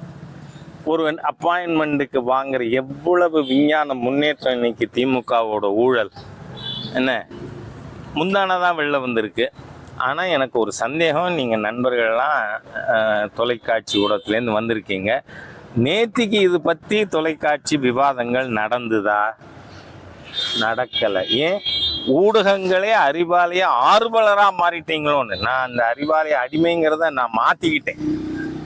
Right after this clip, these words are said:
உங்களை காயப்படுத்தக்கூடாதுன்னு. என்ன அப்படின்னு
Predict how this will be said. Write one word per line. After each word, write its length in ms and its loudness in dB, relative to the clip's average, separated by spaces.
உங்களை 360 0
காயப்படுத்தக்கூடாதுன்னு. 1160 0
என்ன 380 -2
அப்படின்னு 420 0